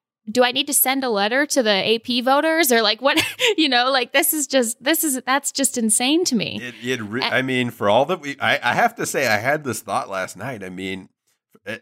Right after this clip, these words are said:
Speaker 2: Aaron Donald is, is so dominant at his position, and I, I've made that argument for him, uh, you know, that he should be Defensive Player of the Year because he's so dominant at his position compared to his peers at his position.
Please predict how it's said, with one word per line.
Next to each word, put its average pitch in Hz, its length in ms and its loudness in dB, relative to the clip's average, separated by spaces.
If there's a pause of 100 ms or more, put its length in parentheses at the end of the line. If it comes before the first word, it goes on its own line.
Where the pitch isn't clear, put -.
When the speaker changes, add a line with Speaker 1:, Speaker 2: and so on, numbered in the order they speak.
Speaker 2:
Aaron 147 280 0
Donald 147 480 -4
is, 98 340 -6
is 92 220 -14
so 110 300 -10
dominant 120 720 -6
at 101 220 -10
his 113 200 -8
position, 120 640 -10
and 90 100 -6
I, 92 200 0
I've 95 180 -8
made 107 200 -6
that 92 140 -2
argument 98 480 -4
for 85 140 -10
him, 90 400 -6 (500)
uh, - 260 -20 (100)
you 98 180 -6
know, 92 60 -8
that 87 220 -12
he 107 100 -8
should 85 180 -16
be 87 300 -12 (120)
Defensive 98 440 -14
Player 92 180 -6
of 80 60 -8
the 87 80 -10
Year 139 100 -4
because 90 360 -14
he's 92 120 -18
so 107 420 -4 (240)
dominant 110 480 -2
at 98 120 -12
his 107 180 -8
position 92 560 -12
compared 107 720 -6
to 95 140 -10
his 87 200 -10
peers - 600 -8
at 80 120 -10
his 85 180 -16
position. 76 560 -18